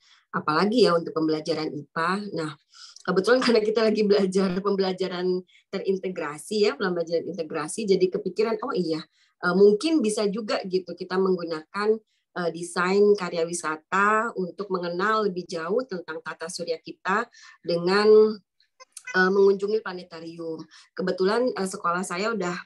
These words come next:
pernah gitu mengunjungi planetarium bersama anak-anak kelas enam juga waktu itu, dan mereka seneng banget gitu ya. Eh,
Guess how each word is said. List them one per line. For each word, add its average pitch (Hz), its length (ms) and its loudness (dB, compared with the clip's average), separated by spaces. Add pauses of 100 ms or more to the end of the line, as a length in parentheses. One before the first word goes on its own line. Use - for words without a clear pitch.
pernah 208 320 -2
gitu 208 240 -2
mengunjungi 185 560 0
planetarium 165 640 -4
bersama 165 320 -6
anak-anak 160 320 -8
kelas 160 300 -8 (420)
enam 202 320 6
juga 170 560 -4
waktu 170 320 -8
itu, 220 160 -4
dan 185 320 0 (300)
mereka 233 320 -2
seneng 262 240 2
banget 240 320 2
gitu 175 320 -4
ya. 170 160 0
Eh, 175 800 -4